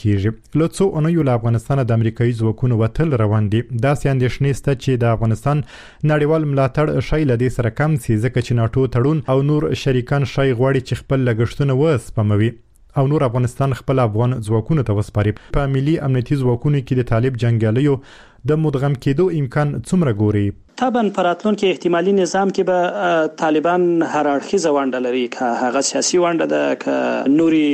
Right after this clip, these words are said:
Speaker 2: آه، د دولت په کچه څوکۍ دي او یا په ځانګړې توګه ملي امنیتي ځواک دی. د افغانستان د خلکو هم همدا خوښه ده چې طالبان د اصولو سره سم په ملي امنیتي، امنیتي ځواک کې یو ځای شي، ځکه دغه بشري ځواک چې اوس په جګړه کې قرباني کیږي، دا که په ملي امنیتي ځواک کې ښه وروزل شي،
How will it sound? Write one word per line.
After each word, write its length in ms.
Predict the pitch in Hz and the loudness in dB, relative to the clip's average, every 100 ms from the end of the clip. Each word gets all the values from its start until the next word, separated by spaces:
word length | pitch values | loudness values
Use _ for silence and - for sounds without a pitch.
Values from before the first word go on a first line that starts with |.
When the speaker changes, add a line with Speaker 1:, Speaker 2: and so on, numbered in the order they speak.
| 135 143 | 0 -4
Speaker 2:
آه، 320 | - 143 139 | -4 -2 -2
د 220 | 135 143 135 | 0 -2 0
دولت 240 | 135 165 - | 0 0 -2
په 80 | - | -6
کچه 180 | 165 - | -6 -2
څوکۍ 240 | 165 156 180 | -2 0 0
دي 80 | 208 | 2
او 120 | 226 | 2
یا 140 | 226 220 | 2 0
په 120 | 196 | -2
ځانګړې 380 | 185 190 202 196 | 0 2 2 0
توګه 340 | 196 180 175 160 151 | 0 2 2 2 2
ملي 180 | 156 | 2
امنیتي 340 | 165 139 131 139 | 2 2 0 -2
ځواک 340 | 139 143 - | 0 0 -2
دی. 100 | 131 | -6
د 60 | 127 | -6
افغانستان 380 | 127 143 - 202 | -4 -4 -2 -2
د 120 | - | -2
خلکو 260 | 202 202 170 | -4 -4 -2
هم 140 | 208 | 2
همدا 240 | 170 143 139 | 2 0 -2
خوښه 280 | 151 147 | -4 -2
ده 100 | 160 | -2
چې 160 | 143 151 143 - - - - - - 151 | -2 -2 -4 -6 -20 -18 -18 -18 -6 0
طالبان 600 | 147 156 190 190 175 160 | 0 2 2 2 0 0
د 100 | 147 | 0
اصولو 480 | 143 147 143 202 | 2 0 0 0
سره 200 | 170 147 | 0 -2
سم 240 | 147 185 165 | -2 0 0
په 100 | 147 | 0
ملي 220 | 139 151 | 2 2
امنیتي، 420 | 143 135 139 143 143 | 2 0 -2 0 2
امنیتي 260 | 143 139 | 0 0
ځواک 220 | 147 160 156 | -2 -2 0
کې 60 | 135 | -2
یو 60 | |
ځای 140 | 131 123 | -2 -2
شي، 140 | 127 | -2
ځکه 180 | 147 160 160 | -2 0 0
دغه 100 | 156 | 0
بشري 340 | 147 - 156 | -2 0 0
ځواک 240 | 151 160 - | 0 0 0
چې 120 | 151 | -2
اوس 160 | 151 | -2
په 100 | - | 0
جګړه 260 | 135 143 156 | 0 0 0
کې 80 | 151 - | -2 -4
قرباني 240 | 143 139 135 | -2 0 0
کیږي، 260 | 175 160 151 | 0 2 0
دا 60 | 147 | -2
که 120 | 139 | -2
په 100 | 143 147 | 0 2
ملي 140 | 156 | 4
امنیتي 340 | 147 139 135 143 | 2 0 0 -2
ځواک 200 | 151 147 | -2 -2
کې 80 | - | 0
ښه 60 | |
وروزل 340 | 196 175 165 165 | 2 2 0 -2
شي، 180 | - | -4